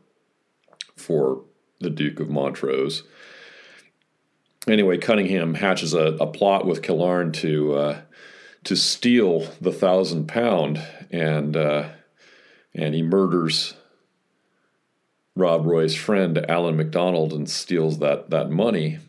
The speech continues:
And, uh, and Rob Roy comes to Montrose to, to request time to, to find MacDonald and, and the money and, and, um,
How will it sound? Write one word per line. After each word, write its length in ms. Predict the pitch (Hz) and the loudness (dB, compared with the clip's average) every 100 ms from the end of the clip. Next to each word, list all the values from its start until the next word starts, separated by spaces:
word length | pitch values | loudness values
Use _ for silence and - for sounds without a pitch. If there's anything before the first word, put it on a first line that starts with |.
| _ - | _ -8
And, 420 | 80 73 73 73 | -4 -4 -6 -6
uh, 260 | 73 73 76 - - - - - - - - | -4 -4 -6 -14 -20 -20 -20 -20 -20 -12 -4
and 140 | 90 | 2
Rob 260 | 104 101 87 | 4 4 4
Roy 380 | 98 98 80 | 4 4 2
comes 320 | - 104 95 - | 0 0 0 0
to 180 | 98 87 | 0 2
Montrose 680 | 95 95 - 95 90 85 | 2 2 2 2 2 0
to, 400 | - 82 80 80 78 - - - _ | -2 0 2 0 -4 -16 -20 -20 _
to 480 | - 80 78 80 - - | -6 -2 0 -2 -4 -4
request 580 | 92 - 87 - - | -2 2 2 0 -6
time 400 | - 98 110 104 92 | 0 2 4 2 0
to, 460 | 85 82 80 78 - - - - | -2 0 -2 -4 -12 -20 -20 -6
to 120 | - | -4
find 560 | - 95 92 92 90 78 - _ 92 | -2 0 2 2 0 -4 -14 _ -6
MacDonald 600 | 87 90 85 85 90 87 | -4 0 0 2 0 0
and, 320 | 76 78 78 | -2 -2 -2
and 280 | 78 76 71 | -4 -4 -4
the 60 | |
money 360 | 73 82 90 98 | -2 0 0 0
and, 320 | 73 76 - | 0 -4 -4
and, 560 | 80 73 73 73 69 73 | -2 -2 -2 -4 -4 -2
um, 540 | 71 69 67 67 | 0 -2 -4 -10